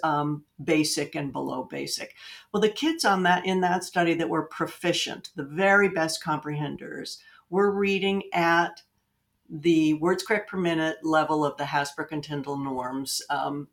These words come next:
at the seventy-fifth percentile. The kids who were slightly below that, they were good comprehenders, advanced or at least basic, were reading at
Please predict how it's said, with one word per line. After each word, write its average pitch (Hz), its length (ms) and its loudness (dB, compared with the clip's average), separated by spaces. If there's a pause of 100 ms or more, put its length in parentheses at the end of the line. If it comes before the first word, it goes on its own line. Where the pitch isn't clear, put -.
at 156 160 -6
the 143 80 -8
seventy-fifth 139 760 -4
percentile. - 800 -14 (580)
The 175 140 -2
kids 226 420 0
who 214 220 0
were 175 640 0 (120)
slightly 214 540 2
below 170 300 0
that, 147 260 0
they 156 140 -2
were 147 260 -2
good 202 280 2
comprehenders, 151 600 0
advanced 151 640 -2
or 160 120 2
at 151 120 -2
least 196 360 -2
basic, 170 720 0 (380)
were 123 200 0
reading 175 680 0 (240)
at 160 340 4